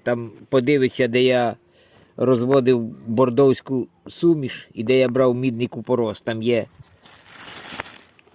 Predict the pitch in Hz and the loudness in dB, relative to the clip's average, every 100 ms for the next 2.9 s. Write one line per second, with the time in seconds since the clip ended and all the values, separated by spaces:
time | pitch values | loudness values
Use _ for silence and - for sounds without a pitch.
0 | _ _ _ _ _ _ - - - - | _ _ _ _ _ _ -20 -20 -20 -18
1 | - - - - - - - - - - | -20 -20 -20 -20 -20 -20 -20 -20 -20 -20
2 | - - 127 123 123 127 160 143 | -20 -12 -6 -4 -4 -2 -2 -2